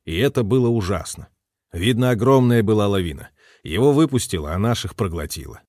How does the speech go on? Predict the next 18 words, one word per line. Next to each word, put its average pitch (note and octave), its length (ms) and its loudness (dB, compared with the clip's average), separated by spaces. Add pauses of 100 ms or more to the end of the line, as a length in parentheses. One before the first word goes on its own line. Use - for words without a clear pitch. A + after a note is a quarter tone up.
(260)
И C3 100 -2
Соболев A#2 460 2
со A2+ 120 -4
своей G#2+ 280 0
видеокамерой, G#2 680 0
считай, G2+ 360 -4
попал F#2 340 -6
под F2 160 -8
раздачу. D#2 540 -8 (420)
А - 100 -4
ведь C3 160 2
Толя D#3+ 280 4
официально D#3 520 0
попрощался C3 640 0
со C3 160 0
мной B2+ 220 2
перед G2 220 -4
экспедицией, - 680 -10